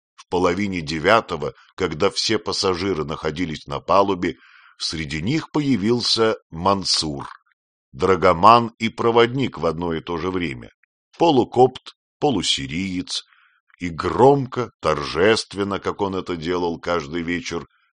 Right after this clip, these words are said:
объявил присутствующим программу на завтрашний день.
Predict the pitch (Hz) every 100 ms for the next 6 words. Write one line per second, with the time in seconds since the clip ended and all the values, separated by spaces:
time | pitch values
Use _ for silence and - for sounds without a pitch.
0 | _ 110 117 101 120 127 156 147 135 127
1 | - 147 135 - 131 135 123 - 120 120
2 | - 107 104 87 107 117 110 104 104 80
3 | 92 95 - 90 85 - 85 82 71 65
4 | 55